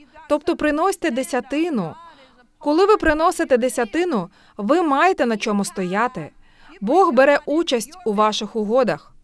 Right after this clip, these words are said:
Коли ви приносите десятину, ви залучаєте Бога до свого бізнесу. Ви займаєтесь його справами, він входить у ваш бізнес. Ви скажете: «Ну так, але я не можу собі дозволити приносити десятину». Саме тому ви не можете собі це дозволити.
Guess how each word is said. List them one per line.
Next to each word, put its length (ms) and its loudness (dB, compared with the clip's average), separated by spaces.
Коли 220 4
ви 120 4
приносите 580 2
десятину, 560 -2
ви 100 0
залучаєте 560 2
Бога 380 2
до 120 -2
свого 320 -4
бізнесу. 640 -4
Ви 280 0
займаєтесь 640 2
його 300 0
справами, 600 0
він 280 0
входить 440 2
у 80 -2
ваш 260 4
бізнес. 560 -4
Ви 140 -2
скажете: 520 0
«Ну 140 0
так, 260 2
але 160 2
я 80 0
не 80 -2
можу 220 -2
собі 200 -4
дозволити 520 2
приносити 520 0
десятину». 600 -2
Саме 320 2
тому 260 4
ви 80 4
не 100 2
можете 380 0
собі 240 -4
це 240 -2
дозволити. 720 0